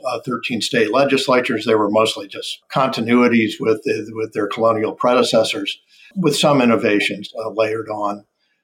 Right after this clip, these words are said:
Uh, and you bring in the U S Congress as, as part of that. And, and you can sort of see that era really extending up until, uh,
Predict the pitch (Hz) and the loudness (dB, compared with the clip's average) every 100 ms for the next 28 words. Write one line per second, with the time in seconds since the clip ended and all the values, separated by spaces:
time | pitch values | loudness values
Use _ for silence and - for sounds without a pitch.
0 | _ 123 123 131 135 135 139 135 - 135 | _ 2 4 4 2 2 2 0 0 2
1 | 139 131 123 120 127 113 - 117 117 113 | 2 2 4 6 6 4 2 2 2 2
2 | 113 - 107 101 120 117 - 127 123 117 | 2 0 -4 -6 -6 -6 -2 2 2 2
3 | 113 107 110 113 113 127 131 139 156 147 | 2 2 2 0 -4 -6 -6 -2 -2 0
4 | 135 196 180 - - 165 135 135 131 127 | 0 2 2 0 0 2 4 4 4 4
5 | 131 131 113 - _ _ _ _ _ 139 | 4 4 2 -4 _ _ _ _ _ -2
6 | 175 190 170 - - 151 147 135 - 147 | 4 6 4 2 0 2 2 2 2 0
7 | 131 117 135 120 113 123 113 | 2 0 2 4 4 2 2